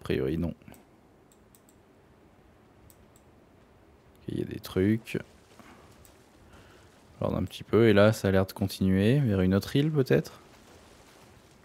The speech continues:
Oui, regardez, ça continue sur une deuxième partie de l'île. Ah, avec une cabane, euh, l'île des pirates. Ah, on pourrait avoir un coffre. Ah, on peut sauter.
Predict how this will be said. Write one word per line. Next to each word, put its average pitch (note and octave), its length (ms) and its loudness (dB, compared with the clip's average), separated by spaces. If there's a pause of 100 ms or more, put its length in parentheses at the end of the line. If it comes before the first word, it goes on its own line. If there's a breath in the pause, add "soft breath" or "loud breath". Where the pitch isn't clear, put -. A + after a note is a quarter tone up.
(1900)
Oui, - 200 -4
regardez, E2+ 320 -4
ça F#2+ 140 -4
continue E2+ 320 -6
sur E2+ 140 -4
une F2 120 -2
deuxième F#2 320 0
partie - 300 -2
de F2 80 -6
l'île. G#2+ 340 0
Ah, C3 200 8
avec F#2+ 260 4
une F#2+ 160 -2
cabane, G2+ 440 4
euh, F2 340 0 (680 loud breath)
l'île C3+ 200 2
des A#2 100 6
pirates. F#2+ 640 2 (3250 loud breath)
Ah, B1+ 500 -6
on - 220 -20
pourrait D2 240 -4
avoir C#2 280 -2
un C#2+ 60 -6
coffre. - 420 -2
Ah, A#2 120 2
on A2 60 2
peut G2 120 0
sauter. A#2+ 500 0